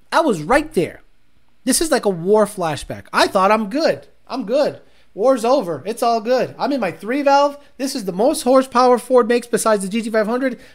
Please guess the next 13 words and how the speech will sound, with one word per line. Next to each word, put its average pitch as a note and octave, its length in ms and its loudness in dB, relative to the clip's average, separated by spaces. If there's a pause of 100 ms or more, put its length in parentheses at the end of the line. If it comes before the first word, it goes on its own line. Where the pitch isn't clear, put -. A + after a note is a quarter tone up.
(140)
Awesome." G3+ 400 0 (840)
Then C4+ 220 4
a - 20 4
Mazda C#4 400 2
Speed D4+ 320 0
three D4+ 220 0
with, G3 200 2
like, F#3 180 4
a E3 40 0
tune D#4 480 0
and A#3 140 4
a G3+ 40 2
downpipe. A3 580 0